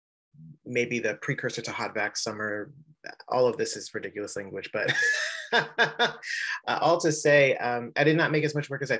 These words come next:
thought I would in Columbus. However, it was an incredible opportunity for me to showcase the work that I have done and have accomplished there. So,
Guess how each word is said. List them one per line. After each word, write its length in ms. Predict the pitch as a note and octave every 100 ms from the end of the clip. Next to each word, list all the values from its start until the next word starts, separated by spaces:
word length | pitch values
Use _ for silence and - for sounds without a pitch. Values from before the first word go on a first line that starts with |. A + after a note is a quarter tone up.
| -
thought 140 | G3
I 100 | G#3+
would 240 | A2+ A2 E2+
in 180 | A2 -
Columbus. 400 | A2 G#2+ G#2 G2+
However, 520 | A2+ G#2 A2+ A2+ A2 - - -
it 60 | B2
was 200 | C3+ C3
an 140 | B2+ A#2+
incredible 380 | A#2+ C3 B2+
opportunity 460 | A2+ A2+ - A2+ A2
for 100 | A2+
me 100 | A2
to 120 | - A2+
showcase 1300 | - A#2 A2+ A2 A2 G#2+ _ _ - - A#2 A2 -
the 140 | A2
work 240 | G#2+ G#2 -
that 100 | G2
I 80 | G2
have 380 | - G#2+ A2 -
done 280 | A2+ A2 G#2
and 120 | G2
have 160 | G2+ G2+
accomplished 720 | - G2 G2 G2+ G2 - - _ G#2
there. 440 | G2+ G2 G2 - - - -
So, 480 | - A2+ G#2 G2+